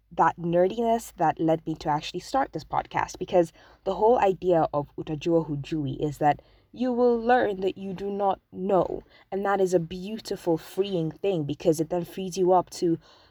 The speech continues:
learn everything, right? So I'm not gonna try to teach y'all everything,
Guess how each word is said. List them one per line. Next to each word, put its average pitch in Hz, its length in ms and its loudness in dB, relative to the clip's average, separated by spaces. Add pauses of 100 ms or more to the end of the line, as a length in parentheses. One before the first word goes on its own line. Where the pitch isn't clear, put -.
learn 196 480 2 (420)
everything, 220 800 2 (100)
right? 254 480 -2 (220)
So 196 420 4
I'm 220 180 0
not 262 120 -4
gonna 226 180 -4
try 185 220 2
to 175 100 -2
teach - 360 -10
y'all 139 160 4
everything, 160 560 -4